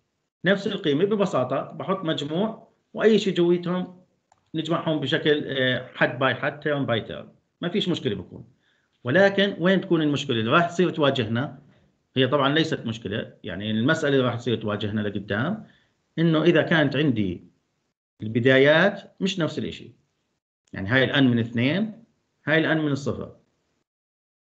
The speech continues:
شو بدنا نعمل بهاي الحالة؟ نعمل إشي بنسميه إزاحة المؤشرات، shifting، إزاحة للمؤشرات.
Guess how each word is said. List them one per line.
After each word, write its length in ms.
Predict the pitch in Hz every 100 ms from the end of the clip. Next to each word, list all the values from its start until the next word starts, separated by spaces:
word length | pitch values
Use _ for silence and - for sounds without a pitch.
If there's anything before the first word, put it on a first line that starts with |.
| _ _ _ _
شو 140 | -
بدنا 160 | 185 175
نعمل 240 | 147 147
بهاي 260 | 120 120 113
الحالة؟ 520 | 98 104 98 110 - - _ _ _ _ _ _ _ _ _ _ _ _ _
نعمل 600 | 123 123 123 143 175 - - 143
إشي 180 | 135
بنسميه 720 | 117 113 107 113 131 156 - - _ _ 110
إزاحة 500 | 117 151 139 170 175 - _ _ _ _ _ -
المؤشرات، 760 | 147 147 131 - 87 78 - - _ _ _ -
shifting، 520 | 170 - 170 180 175 - - _ _ _ _ 123
إزاحة 400 | 110 147 147 160
للمؤشرات. 720 | 156 135 110 - 87 78